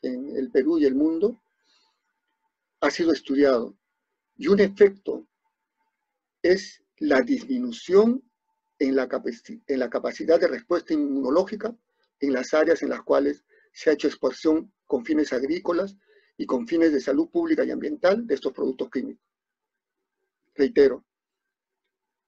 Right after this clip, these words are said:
el uso masivo, no la dosis segura, no la dosis controlada de estos productos químicos ha sido convenientemente estudiado y está descrito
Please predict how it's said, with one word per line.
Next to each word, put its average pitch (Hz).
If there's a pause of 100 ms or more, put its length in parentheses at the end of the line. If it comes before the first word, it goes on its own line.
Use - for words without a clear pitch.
el 120
uso 196
masivo, 156 (720)
no 131
la 185
dosis 170
segura, 147 (460)
no 269
la 180
dosis 160
controlada 131 (440)
de 147
estos -
productos 143
químicos 185 (460)
ha 123
sido 165 (100)
convenientemente 156
estudiado 156 (360)
y 127
está 151
descrito 190